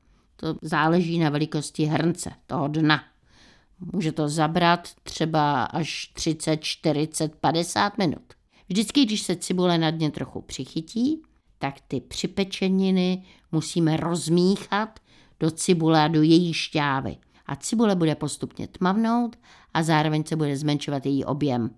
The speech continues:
A úplně na konci připečeniny můžeme uvolnit trochou vody. Stačí dvě lžíce. Ta voda se hned vyvaří. A jakmile bude mít cibule tmavě hnědou barvu, tak ji zaprášíme moukou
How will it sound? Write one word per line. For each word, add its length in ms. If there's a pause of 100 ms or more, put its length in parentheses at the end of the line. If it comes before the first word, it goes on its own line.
(440)
A 200
úplně 380
na 120
konci 760
připečeniny 1040 (400)
můžeme 380
uvolnit 720 (340)
trochou 440
vody. 360 (300)
Stačí 440
dvě 220
lžíce. 480 (420)
Ta 120
voda 220
se 160
hned 400
vyvaří. 560 (560)
A 80
jakmile 480
bude 220
mít 220
cibule 400
tmavě 340
hnědou 340
barvu, 440 (440)
tak 280
ji 80
zaprášíme 720
moukou 720